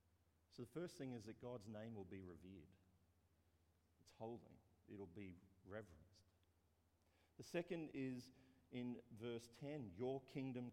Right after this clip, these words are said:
come." It's acknowledging that God's rule will be established. The third is also in verse ten, "Your will be done on earth as it is in heaven."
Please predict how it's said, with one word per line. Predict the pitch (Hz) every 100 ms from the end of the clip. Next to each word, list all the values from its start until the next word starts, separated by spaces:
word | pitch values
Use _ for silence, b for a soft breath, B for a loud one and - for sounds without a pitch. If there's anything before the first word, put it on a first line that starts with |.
| 120
come." | 131 139 104
It's | -
acknowledging | 113 117 123 147 117 123
that | 117 107
God's | 117 120 101
rule | 104 147 170
will | 120
be | 110 123
established. | 117 - 143 - 101 - - - - - - - - - - - - b b b b b b -
The | 123 -
third | 147 170 196 - - - - B B B - - -
is | 135
also | 135 185 - 147
in | 131
verse | 127 120 113 -
ten, | 123 139 160 B B
"Your | 110 139 165
will | 156 156
be | 147 143
done | 101 123 123 147
on | 123 127
earth | 127 143 139
as | 135 135
it |
is | 143 135
in | 156
heaven." | 139 165 202